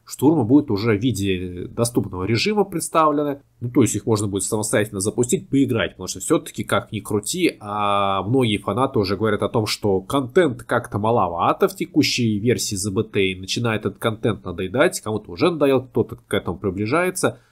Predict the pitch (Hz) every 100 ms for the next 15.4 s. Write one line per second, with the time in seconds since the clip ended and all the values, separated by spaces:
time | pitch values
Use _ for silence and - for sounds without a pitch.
0 | _ - 190 156 139 127 190 190 - 127
1 | 113 160 175 - 117 120 135 104 113 113
2 | 107 107 117 - 107 131 104 - 98 98
3 | 92 95 95 - 92 85 - 180 170 -
4 | 117 - 107 107 - 92 113 113 151 208
5 | 165 147 131 139 135 135 - 113 - 107
6 | 110 113 120 139 147 104 110 107 123 101
7 | 95 95 113 180 - 98 92 90 107 -
8 | - 95 _ - - 160 - - 139 123
9 | 120 120 117 120 139 190 196 196 190 -
10 | 147 123 - 110 151 151 131 117 113 143
11 | 196 190 - 127 127 110 110 123 123 123
12 | - - 117 110 117 113 120 113 101 95
13 | 95 107 117 131 110 101 - 104 - 120
14 | 123 123 101 101 107 - 101 104 113 113
15 | 143 196 147 90